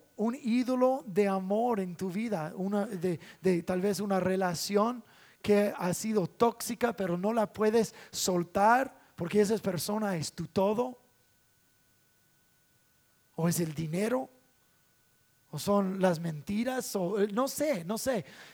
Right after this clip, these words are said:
Y, y estoy seguro que en ese momento el Espíritu Santo te está picando a ti en cuanto a tu propia vida, las cosas que hay en tu vida.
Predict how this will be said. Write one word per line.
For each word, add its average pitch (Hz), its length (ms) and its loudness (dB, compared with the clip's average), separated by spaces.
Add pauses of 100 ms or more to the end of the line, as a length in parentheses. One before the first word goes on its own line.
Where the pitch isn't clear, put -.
(160)
Y, 233 380 0
y 214 180 0
estoy 254 300 4
seguro 240 360 2
que 226 100 2
en 220 60 0
ese 233 160 0
momento 220 520 0 (240)
el 208 120 0
Espíritu 233 480 0
Santo 233 380 0
te 220 120 2
está 220 300 2
picando 247 560 2
a 214 80 2
ti 247 320 0
en 214 200 -2
cuanto 247 420 0
a 220 60 2
tu 233 120 -4
propia 247 440 4
vida, 247 360 2 (200)
las 214 200 4
cosas 269 360 2
que 294 120 4
hay 311 240 8
en 220 160 2
tu 202 120 -2
vida. 180 500 -6